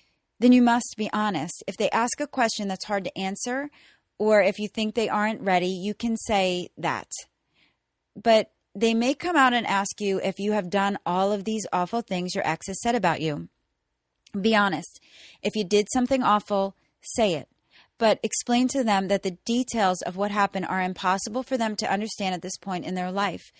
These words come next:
and you would be happy to revisit this conversation at a later date. Because if they know you're lying, it would just confirm what is already being said of you.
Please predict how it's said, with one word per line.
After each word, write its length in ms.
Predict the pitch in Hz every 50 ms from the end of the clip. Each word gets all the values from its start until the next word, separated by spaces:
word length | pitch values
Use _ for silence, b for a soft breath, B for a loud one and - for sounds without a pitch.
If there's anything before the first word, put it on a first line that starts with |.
| b b b b b b b _
and 200 | 214 208 208 214
you 60 | 214 214
would 120 | 202 175
be 120 | 196 202
happy 340 | 190 185 180 175 - 220 226 220
to 120 | - 269
revisit 420 | 269 269 233 208 214 196 208 202 -
this 140 | 185 190 -
conversation 640 | - 202 185 180 190 - - 202 202 196 - 190 170
at 120 | 123 175
a 60 | 180
later 260 | 170 180 185 175 180 170
date. 380 | - - 185 175 147 - - _ _ _ _ _ _ _ _ _ _ _ _ _ _ _ _ _ _ _ -
Because 280 | 233 262 247 262 214
if 120 | 240 196 190
they 140 | 220 220 208
know 240 | 208 208 208 220
you're 200 | 233 247 269 262
lying, 560 | 240 214 190 185 185 185 196 202 208 214 220 - -
it 140 | 202 196 -
would 120 | 196 185
just 240 | - 202 202 - -
confirm 680 | 233 233 226 - _ 208 196 190 185 185 185 190 190 -
what 340 | - 170 185 180 175 160 -
is 180 | - 175 165 -
already 300 | - 180 185 185 185 185
being 260 | 185 185 190 180 180 175
said 380 | - - 196 175 160 156 - -
of 200 | 156 170 156 165
you. 300 | 156 135 107 139 165 160